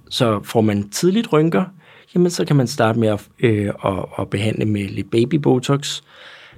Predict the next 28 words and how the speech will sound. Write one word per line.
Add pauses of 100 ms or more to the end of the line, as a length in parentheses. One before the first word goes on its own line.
Der
er
jo
nogen,
der
får, (320)
altså,
jeg
havde
panderynker
i
en
alder
af
femogtyve,
tror
jeg,
sådan
to
streger,
der
var (160)
virkelig
dybe, (320)
hvilket
er (1080)
højst, (320)
øh,